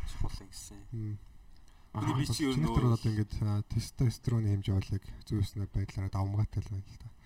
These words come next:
Speaker 3: Яаж
Speaker 1: Минийх
Speaker 3: вэ?
Speaker 1: яаж юм?
Speaker 2: Ядам дулуур хураг нь харж болдог байхгүй. Яг ингээд хурга ихцэл.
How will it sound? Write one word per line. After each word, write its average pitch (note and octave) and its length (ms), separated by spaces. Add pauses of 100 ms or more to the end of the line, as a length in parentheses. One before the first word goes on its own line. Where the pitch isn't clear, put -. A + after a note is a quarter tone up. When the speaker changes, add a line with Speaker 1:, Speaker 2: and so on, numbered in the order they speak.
(140)
Speaker 3:
Яаж B2+ 240
Speaker 1:
Минийх B2 180
Speaker 3:
вэ? B2 140
Speaker 1:
яаж - 120 (120)
юм? F#2 40 (280)
Speaker 2:
Ядам D#3 320
дулуур A#2 400
хураг G#2 240
нь F#2+ 80
харж - 160
болдог G2 240
байхгүй. - 220 (840)
Яг A#2 100
ингээд G#2 180
хурга C3+ 220
ихцэл. - 320